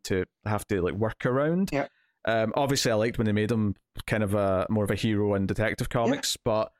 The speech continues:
Speaker 1: uh, yeah, so I, I, I guess, like, y-, you know, I, I can sit and tell you why I like a lot of D C villains.
Speaker 2: Mm-hmm.
Speaker 1: It's probably easier to, like,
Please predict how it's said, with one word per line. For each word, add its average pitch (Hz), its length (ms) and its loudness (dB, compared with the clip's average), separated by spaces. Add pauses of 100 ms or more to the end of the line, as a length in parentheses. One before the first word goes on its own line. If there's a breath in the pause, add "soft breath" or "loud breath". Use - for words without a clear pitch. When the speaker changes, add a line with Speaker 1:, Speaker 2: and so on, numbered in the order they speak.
(520)
Speaker 1:
uh, 107 400 2 (1000)
yeah, 101 160 2
so 143 260 -2 (220 loud breath)
I, 180 240 0
I, 180 60 0
I 196 40 0
guess, 233 340 0
like, - 360 -2 (180)
y-, 90 100 0
you 160 140 0
know, 147 100 2
I, 151 220 0
I 165 40 0
can 156 140 -4
sit 135 180 0
and 110 120 -2
tell 117 160 2
you 110 140 2
why 107 200 2
I 104 40 2
like 101 240 0
a 98 60 0
lot 101 180 2
of 127 80 -2
D 123 100 0
C 131 180 -2
villains. 127 400 0 (120)
Speaker 2:
Mm-hmm. 156 220 -6
Speaker 1:
It's 131 140 0
probably 151 460 2
easier 120 440 2
to, 101 500 0 (180)
like, 95 240 0